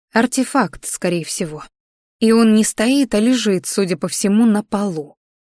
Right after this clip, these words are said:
А что у нас в тот раз было на полу?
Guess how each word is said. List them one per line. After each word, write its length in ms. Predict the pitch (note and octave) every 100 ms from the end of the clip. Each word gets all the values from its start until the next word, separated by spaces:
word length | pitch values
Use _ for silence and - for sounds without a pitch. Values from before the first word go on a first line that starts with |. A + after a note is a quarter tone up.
| _ _
А 80 | F3
что 280 | - D4+
у 60 | D#4
нас 320 | F#3 F3 -
в 140 | - -
тот 300 | G3+ G3 G#3+
раз 260 | A#3+ G3
было 300 | D#3+ A3 F#3+
на 160 | F#3+ G#3+
полу? 440 | A3+ G#3+ D#3 C#3+